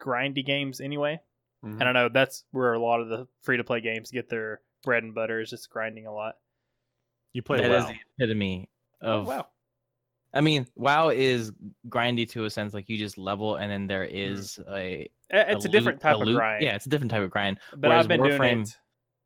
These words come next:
Speaker 3: completely different.
Speaker 1: I've
Speaker 3: Yeah.
Speaker 1: been doing WoW for a long time. But the biggest, my biggest problem with Warframe is that if I play a shooter, I wanna, I want it to be kinda a, a fun shooter, and I didn't really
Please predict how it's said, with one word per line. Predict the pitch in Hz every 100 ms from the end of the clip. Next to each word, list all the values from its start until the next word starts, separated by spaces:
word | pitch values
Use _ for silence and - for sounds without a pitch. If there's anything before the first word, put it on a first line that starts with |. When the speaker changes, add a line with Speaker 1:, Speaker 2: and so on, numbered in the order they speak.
| _
Speaker 3:
completely | 107 104 92
different. | 82 64 76 - _ _ -
Speaker 1:
I've | -
Speaker 3:
Yeah. | 156
Speaker 1:
been | 143
doing | 135 131
WoW | 117 110
for | 104 107
a |
long | 107
time. | 127 -
But | 165 - _ _ _ _ _ _ _ _ _ _ _ - 175
the | 160 151
biggest, | 214 220 185
my | 170 180
biggest | 170 147
problem | 151 127
with | 127 131
Warframe | 131 127 120
is | 117 113
that | 120 113 113 _ _ _ _ _
if | - -
I | 151
play | - 165 123
a | 117
shooter, | - 135 135 147 143
I | 127
wanna, | 123 127 117 104 - _ _ _
I | 123
want | 123 127
it | 120
to |
be | 117 117
kinda | 107 139 117 107 104 _ _ _ _ _ -
a, | 139 139
a | 156 135
fun | 135 131
shooter, | 131 143 143
and | 127 123
I | 135
didn't | 147 147 147 131
really | 127 120 113